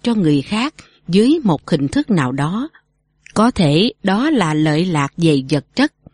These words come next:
tài thí, có thể là lợi lạc về tri thức, chánh kiến, pháp thí, và cũng có thể là sự an ổn tinh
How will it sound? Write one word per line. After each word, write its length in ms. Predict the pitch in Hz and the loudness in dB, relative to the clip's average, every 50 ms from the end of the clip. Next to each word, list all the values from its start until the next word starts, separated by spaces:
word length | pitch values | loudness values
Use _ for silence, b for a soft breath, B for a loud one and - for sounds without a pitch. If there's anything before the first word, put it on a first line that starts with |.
| _ _ _ _ _ _ _ _ - | _ _ _ _ _ _ _ _ -4
tài 320 | - 160 156 147 143 131 - | -2 -2 -2 -2 -4 -4 -2
thí, 320 | - 208 226 247 294 330 370 _ _ _ _ _ _ _ _ _ _ - | 0 2 2 2 2 0 -2 _ _ _ _ _ _ _ _ _ _ -4
có 120 | - 311 | -2 -2
thể 400 | 302 - 190 160 160 202 262 302 247 | -2 0 -2 0 0 2 2 2 0
là 260 | 196 175 165 151 143 - | 0 -2 -2 -4 -4 -4
lợi 300 | - 170 165 156 165 190 | -2 0 2 2 0 0
lạc 280 | 190 175 147 143 160 _ - | 0 -2 -2 -2 -4 _ 0
về 220 | 165 160 151 139 - - | 2 2 2 2 0 0
tri 180 | 240 240 233 | 0 0 0
thức, 220 | - - 302 - _ _ _ _ _ _ _ _ _ _ _ - | 0 0 -2 -2 _ _ _ _ _ _ _ _ _ _ _ -4
chánh 240 | 208 196 226 254 277 - - | -2 0 2 2 0 0 0
kiến, 280 | 220 233 247 269 311 370 415 _ _ _ _ _ | 0 2 2 2 2 0 -2 _ _ _ _ _
pháp 360 | - - - 208 220 - _ - | -12 -6 -4 -4 -4 -4 _ -4
thí, 300 | - 214 220 247 302 330 _ _ _ _ _ _ _ _ _ _ _ _ _ _ - | -2 -2 0 0 -2 -4 _ _ _ _ _ _ _ _ _ _ _ _ _ _ -2
và 280 | 170 190 180 180 165 - - | -2 0 0 0 -2 -2 -2
cũng 200 | - 170 202 247 | -2 0 0 0
có 140 | - 302 339 | 0 0 -2
thể 280 | - - 165 170 233 | -2 0 0 0 0
là 160 | 240 220 160 151 | 0 -2 -2 -2
sự 240 | - - 147 156 | -2 0 0 0
an 340 | 160 - - 220 233 233 226 - | -2 -2 -4 -4 -4 -4 -4 -4
ổn 300 | - 151 139 156 220 254 | -2 -2 -2 0 -2 -2
tinh 240 | - 262 262 247 | 0 0 2 2